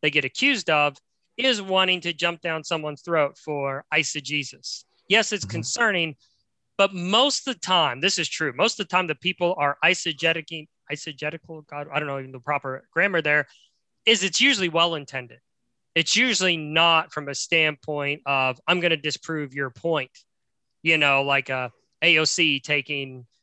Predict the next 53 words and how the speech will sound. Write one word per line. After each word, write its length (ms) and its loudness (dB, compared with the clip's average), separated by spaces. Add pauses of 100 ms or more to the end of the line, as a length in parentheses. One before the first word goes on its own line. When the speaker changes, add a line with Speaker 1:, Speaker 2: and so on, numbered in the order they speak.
(160)
Speaker 1:
you 80 -4
know, 120 -2
Jesus 480 0
being 360 0
a, 280 -6 (360)
uh, 380 -6
an 220 -10
immigrant 560 0
or 120 -2
whatever 440 2
out 180 4
of 80 -4
context 540 -2
to 60 -14
prove 240 -6
her 100 -6
point 260 -6
on 120 -6
immigration. 500 -2
No, 200 2
that's 240 -2
not. 240 2 (220)
Usually 460 2
it's 320 -2 (500)
in 80 0
a 60 0
comforting 560 -2
way, 400 -8 (440)
Speaker 2:
Mm-hmm. 260 -4
Speaker 1:
you 120 0
know? 420 -2
Um, 420 -4 (600)
so 220 4
I 100 6
just 220 0
think 180 0
it, 180 -4
we 140 0
should 280 2
show 280 2
more 220 -4
people 260 -8
grace 380 -2
in 80 -12
that 180 -16
situation. 600 -16
But 100 -10
there 120 6
are 140 8
times 420 2
when 140 -10
it's 160 -12
like, 260 -6